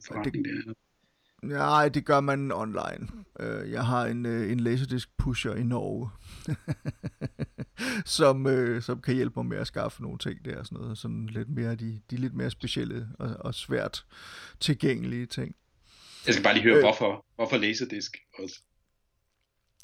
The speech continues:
Speaker 2: Jamen, det er faktisk, øh, ja, det er meget sjovt, du spørger, fordi det startede jo med, altså, da jeg var knægt, gik i gymnasiet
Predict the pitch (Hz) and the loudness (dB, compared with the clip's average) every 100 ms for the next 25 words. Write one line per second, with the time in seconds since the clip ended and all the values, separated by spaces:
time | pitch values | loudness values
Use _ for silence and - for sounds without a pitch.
0 | - 156 123 170 - 165 180 170 - 160 | -4 0 4 6 8 6 6 0 4 4
1 | 139 127 120 143 139 147 160 147 120 135 | 4 2 4 4 6 6 6 4 2 0
2 | 151 143 120 - 139 135 143 131 139 139 | 4 6 4 0 -6 -2 -2 0 4 4
3 | 160 180 151 139 143 117 127 131 135 131 | 6 6 4 4 2 2 0 0 0 2
4 | 135 147 143 - _ - - 139 135 - | 2 2 0 -4 _ -16 -6 -4 -4 -6
5 | - 151 131 120 139 143 143 139 160 156 | -6 -4 -4 -4 -4 -2 -2 -2 -2 -2